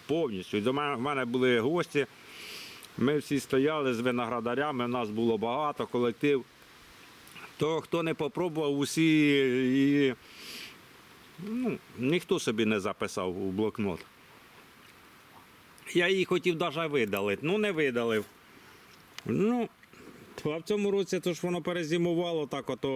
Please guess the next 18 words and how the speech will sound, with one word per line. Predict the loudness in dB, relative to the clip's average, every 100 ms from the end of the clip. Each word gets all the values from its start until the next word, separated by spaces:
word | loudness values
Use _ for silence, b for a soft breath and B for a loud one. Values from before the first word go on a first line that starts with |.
| -2 -2 -2
непонятно | 0 2 2 0 -2 -2 -4 -4 -2
як. | 0 0 -2
Ну, | 0
дивлюся, | 0 0 0 0 -2
вроді | -2 -2
би | -2
росте, | -2 -4 -6 -4
ну, | -2
думаю, | -2 -2 0
ну, | 0
ладно, | 0 0 -4 -4
хай | -4 -2
вже | -2 -2
буде, | 0 2 2
може | 0 -2 -2
на | -4 -6
цей | -4 0
рік. | 0 -2